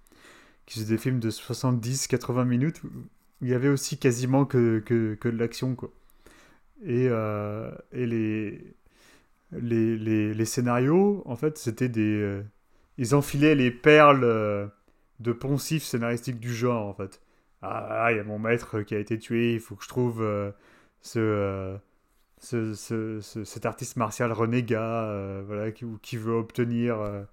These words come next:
un manuel, euh, sacré où il y a des techniques, euh, supérieures et tout ça. » Et, euh, et c'était vraiment des personnages fonctions et tout ça. Où là, je pense que on s'approchait de la définition.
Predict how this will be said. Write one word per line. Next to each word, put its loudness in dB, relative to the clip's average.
un -2
manuel, 4
euh, 0
sacré 0
où -6
il -2
y 0
a -2
des -6
techniques, -4
euh, -6
supérieures -4
et -4
tout -18
ça. » -6
Et, -4
euh, -6
et -12
c'était -10
vraiment -4
des -6
personnages -10
fonctions -8
et -12
tout -20
ça. -10
Où -8
là, 0
je -10
pense -8
que -8
on -12
s'approchait -2
de -4
la 2
définition. -6